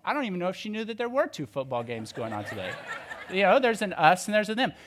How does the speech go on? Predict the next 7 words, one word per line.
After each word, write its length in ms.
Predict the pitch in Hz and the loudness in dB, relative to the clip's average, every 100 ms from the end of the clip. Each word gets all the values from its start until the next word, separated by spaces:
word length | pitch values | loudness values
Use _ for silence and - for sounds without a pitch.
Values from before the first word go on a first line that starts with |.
| - - | -16 2
The 100 | 208 | 2
problem 540 | - 269 285 330 320 | 4 8 8 8 2
is 140 | 254 | 0
not 320 | 208 214 202 - | 4 4 4 4
us 440 | 202 220 220 - - | 6 6 4 -8 -6
and 220 | 165 147 | -6 -2
them. 380 | 180 123 92 | 0 0 -4